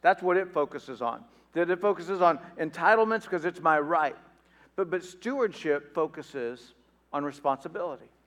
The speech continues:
That I have a responsibility to the owner of the stuff. That, that a good steward, that, that a good steward takes and he manages or she manages the, the stuff that the owner owns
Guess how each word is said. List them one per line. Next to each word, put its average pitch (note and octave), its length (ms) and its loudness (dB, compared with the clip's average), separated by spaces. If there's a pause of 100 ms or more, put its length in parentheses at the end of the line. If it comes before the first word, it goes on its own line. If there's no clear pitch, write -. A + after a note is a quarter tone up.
(380)
That E3+ 140 6
I F#3 140 8
have F#3+ 200 4
a F3 60 -2
responsibility E3+ 920 -2
to C#3+ 580 -4 (280)
the D3 180 -6
owner C3 560 -4 (260)
of D3+ 140 -4
the C#3+ 80 -14
stuff. C#3+ 320 -4 (520)
That, F#3+ 180 2
that G3+ 100 4
a F#3+ 60 2
good A#3 600 0 (160)
steward, E3 640 -6 (800)
that, F#3+ 160 4
that F3+ 140 2
a F3 80 0
good G#3 280 -4
steward F#3 380 4
takes F#3+ 300 0
and D#3 80 -2
he D#3 100 -6
manages D#3 1000 -4
or D3 120 -6
she A3+ 280 -10
manages E3+ 840 -4 (340)
the, F#3+ 120 0
the E3 140 -2
stuff E3 720 -4 (460)
that F#3 140 0
the F3 180 -8
owner G3 500 -2
owns A3+ 480 -4